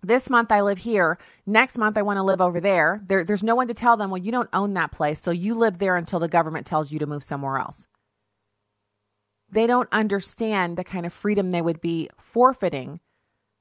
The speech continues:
in making a decision like the one that we're hearing is, is, is so important for them to make. Uh, so I just, it,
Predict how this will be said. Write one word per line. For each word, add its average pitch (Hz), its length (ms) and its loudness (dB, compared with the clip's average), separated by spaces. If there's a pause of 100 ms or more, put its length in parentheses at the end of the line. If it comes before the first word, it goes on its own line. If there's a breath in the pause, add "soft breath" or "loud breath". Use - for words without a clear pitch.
(200)
in 190 160 -2
making 190 320 -4
a 165 60 -4
decision 156 680 -6
like 147 200 -6
the 151 100 -4
one 151 320 -4
that 139 160 -10
we're 147 240 -6
hearing 147 640 -8 (400)
is, 160 260 -4
is, - 380 -8
is 156 120 -6
so 151 520 0 (240)
important 156 420 -4
for 147 100 -6
them 135 200 -6
to 139 120 -10
make. - 380 -12 (1160)
Uh, 165 180 0
so 170 400 2 (680 loud breath)
I 208 120 2
just, 214 180 -4
it, - 240 0